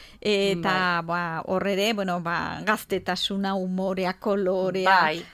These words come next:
Speaker 1: hori dena, a-,
Speaker 2: Hoxe.
Speaker 1: agertuko da,
Speaker 2: Bai,
Speaker 1: ez?
Speaker 2: bai,
Speaker 1: Teorian,
Speaker 2: hori
Speaker 1: logotipo horretan.
Speaker 2: gaztetasun hori ere kontutan hartu behar da, ezin daiteke gauza oso serio bat izan, bai? Ez da, ez gara lehen esan dugun bezala, e, abokatu serio batzuk bezala bilatzen dutela, profesionaltasuna eta erakutsi behar dutela, ezta?
Speaker 1: Mhm.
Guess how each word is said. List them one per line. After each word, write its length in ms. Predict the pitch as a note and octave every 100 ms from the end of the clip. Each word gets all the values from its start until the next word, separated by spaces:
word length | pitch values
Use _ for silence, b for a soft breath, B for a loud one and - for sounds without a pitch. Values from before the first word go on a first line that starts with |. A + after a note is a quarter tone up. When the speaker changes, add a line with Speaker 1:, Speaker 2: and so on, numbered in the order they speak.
| -
Speaker 1:
hori 220 | - B3 A#3+
dena, 340 | D#3 E3 C4 -
a-, 160 | F#3
Speaker 2:
Hoxe. 340 | F3 F3 - D3
Speaker 1:
agertuko 840 | D#3+ F#3+ - F#3 F3+ - F#3 F3
da, 100 | F3 D#3+
Speaker 2:
Bai, 240 | D3+ - -
Speaker 1:
ez? 160 | F4
Speaker 2:
bai, 140 | F3+ F#3
Speaker 1:
Teorian, 260 | F#3 A#3
Speaker 2:
hori 140 | F#3+ F#3+
Speaker 1:
logotipo 240 | G3 F#3 D#3
horretan. 120 | G3
Speaker 2:
gaztetasun 320 | G3+ F#3+ G3+ G3
hori 260 | G3 G3+
ere 160 | G#3 A#3+
kontutan 400 | G3 G3+ C4 F#3+
hartu 240 | D#3+ -
behar 180 | D3+ C#3+
da, 160 | G3+ F#3+
ezin 200 | E3+ F3+
daiteke 420 | F3+ E3 - D#3+
gauza 420 | D#3 D#3 D#3 D3 - B B
oso 180 | E3 F3+
serio 300 | E3 D3+ D3
bat 180 | C#3+ C3+
izan, 440 | C#3+ A3+ G3 D3+ - _ -
bai? 280 | - D3+ F3+ - b b b
Ez 140 | D#3+ D3
da, 120 | F3 E3
ez 120 | E3+
gara 200 | E3+ E3+
lehen 180 | D#3+ D#3+
esan 240 | D#3 D#3+
dugun 260 | D#3 D#3 D3+
bezala, 460 | D3+ - D#3+ D3+ D#3 B B B
e, 320 | - E3 E3 D#3
abokatu 400 | D#3 D#3 E3+ E3+
serio 340 | F#3+ E3+ D#3+
batzuk 640 | D#3 D#3+ - E3 D#3+ D#3+
bezala 380 | E3 D#3 E3 D#3+
bilatzen 400 | D#3 D#3 D3+ D#3+
dutela, 320 | D3 E3 D#3+
profesionaltasuna 880 | D3 C#3+ D3+ D3+ C#3+ C#3+ E3 E3+ E3
eta 140 | D3+ D#3
erakutsi 420 | D3+ D3 D3+ -
behar 200 | D#3 D3
dutela, 320 | D3 G3 E3+
ezta? 240 | - F3+ A#3
Speaker 1:
Mhm. 200 | F3+